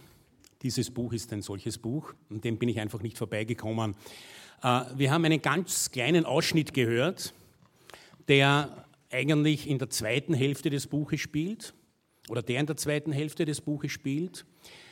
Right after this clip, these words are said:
Dieses Buch beginnt aber eine Hälfte lang mit dem Gastarbeiterbus,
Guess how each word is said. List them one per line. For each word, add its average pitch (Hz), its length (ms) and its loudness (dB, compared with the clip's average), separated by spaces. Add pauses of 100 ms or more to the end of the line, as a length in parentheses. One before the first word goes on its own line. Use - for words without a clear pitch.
(380)
Dieses 143 280 4
Buch - 380 2
beginnt 160 460 4
aber 151 140 6
eine 151 260 4
Hälfte 156 400 4
lang 131 500 2
mit 143 300 0
dem 143 120 2
Gastarbeiterbus, 113 1200 0